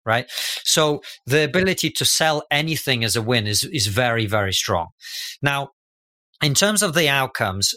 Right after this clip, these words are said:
uh, again, um, you've got to remember that in terms of communication, there is this thing that we sort of in the West think, well, you know, we gave this statement that this is how things are going to be, and we're going to be held against that.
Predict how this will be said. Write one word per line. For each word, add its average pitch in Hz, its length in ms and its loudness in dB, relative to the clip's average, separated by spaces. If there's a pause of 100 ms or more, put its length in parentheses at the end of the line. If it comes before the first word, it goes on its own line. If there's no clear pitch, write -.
uh, 139 160 4
again, 127 480 2
um, 117 320 2 (300)
you've 123 100 -2
got 180 200 2
to 160 100 2
remember 135 380 2
that 107 260 0 (680)
in 131 220 0
terms 143 340 2
of 127 180 0
communication, 131 840 0
there 117 200 2
is 143 200 0
this - 440 0 (100)
thing 117 440 -2 (420)
that 123 260 0
we 135 200 2
sort 127 240 2
of 113 120 0
in 123 80 2
the 117 80 2
West 117 260 2
think, 117 220 -4
well, 123 200 2
you 143 80 0
know, 117 280 0
we 127 160 0
gave 139 380 0
this 117 180 2
statement 110 840 -2
that 110 200 0 (100)
this 131 220 2
is 123 100 0
how 107 220 -4
things 104 240 -6
are 113 60 0
going 104 180 0
to 113 100 -4
be, 143 300 0 (280)
and 127 120 0
we're 135 100 2
going 127 260 2
to 120 100 -2
be 113 100 2
held 120 360 -2
against 113 400 -2
that. 87 200 0